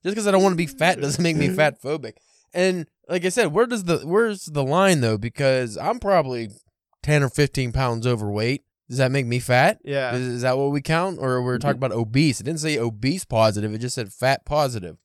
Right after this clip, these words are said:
Speaker 3: I would say anyone who's even worried about that kind of terminology is probably more than just, like, two hundred pounds.
Speaker 1: Probably
Speaker 2: Yeah.
Speaker 1: big.
Speaker 2: Yeah.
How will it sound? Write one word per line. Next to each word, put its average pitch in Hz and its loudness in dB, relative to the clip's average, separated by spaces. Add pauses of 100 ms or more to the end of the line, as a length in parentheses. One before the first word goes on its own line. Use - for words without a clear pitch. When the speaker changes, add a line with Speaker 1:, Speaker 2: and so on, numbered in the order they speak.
(480)
Speaker 3:
I 98 0
would 143 2
say 98 4
anyone 92 2
who's 92 0
even 82 -2
worried 82 2
about 73 -4
that 73 -8
kind 80 -6
of 69 -8
terminology 85 -4
is 82 -6
probably 95 2
more 92 2
than 78 -6
just, - -6 (460)
like, 78 -10 (160)
two 90 -2
hundred 67 -6
pounds. 76 -6 (580)
Speaker 1:
Probably 143 2
Speaker 2:
Yeah. - -2
Speaker 1:
big. 110 -6 (220)
Speaker 2:
Yeah. 196 4